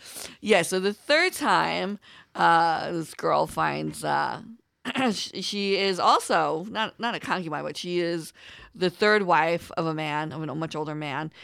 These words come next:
and she's very unhappy. And she's, she's quizzical and, and intelligent and, and everything. And she finds him, and she, sh-, her,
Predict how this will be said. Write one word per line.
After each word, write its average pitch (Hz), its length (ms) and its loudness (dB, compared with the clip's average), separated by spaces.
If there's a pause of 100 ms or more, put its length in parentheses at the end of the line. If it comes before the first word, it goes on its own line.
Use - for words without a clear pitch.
(140)
and - 80 -18
she's 151 160 -10
very 139 180 -8
unhappy. 139 480 -12
And 151 120 -10
she's, 170 420 -10 (260)
she's 220 420 -4 (140)
quizzical 247 580 -2
and, 214 280 -2
and 190 100 -2
intelligent 165 640 -4
and, 156 220 -12
and 156 160 -8
everything. 151 400 -8 (420)
And - 100 -10
she 180 100 -6
finds 170 380 0
him, 165 260 -4
and 160 180 -4
she, 156 480 -6
sh-, - 160 -12
her, 208 180 -2